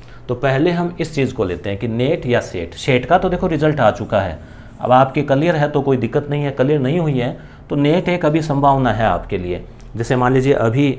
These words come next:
शायद एग्जाम चल रहे हैं या हो रहे हैं, हो गए हैं कुछ, तो ये मान लीजिए आपके क्लियर हो जाती है, आगामी दो तीन महीने में रिजल्ट आ जाता है, या फिर दिसंबर वाली भी आप देते हैं और वो क्लियर हो जाती है तो भी आप इसमें पात्र है। कैसे?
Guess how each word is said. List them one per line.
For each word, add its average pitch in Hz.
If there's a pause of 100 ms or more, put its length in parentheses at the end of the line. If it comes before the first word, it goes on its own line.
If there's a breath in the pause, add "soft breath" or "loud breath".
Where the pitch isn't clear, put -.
शायद 120
एग्जाम 123
चल 135
रहे 135
हैं 123
या 113
हो 104
रहे 117
हैं, 104
हो 98
गए 117
हैं 98
कुछ, 95 (500 loud breath)
तो 117
ये 151
मान 151
लीजिए 143
आपके 131
क्लियर 131
हो 101
जाती 95
है, 110
आगामी 101
दो 98
तीन 104
महीने 101
में 101
रिजल्ट 98
आ 92
जाता 87
है, 82 (600 loud breath)
या 139
फिर 165
दिसंबर 202
वाली 175
भी 165
आप 143
देते 123
हैं 95
और 117
वो 165
क्लियर 147
हो 104
जाती 92
है 90 (320 loud breath)
तो 175
भी 185
आप 170
इसमें 147
पात्र 123
है। 92
कैसे? 175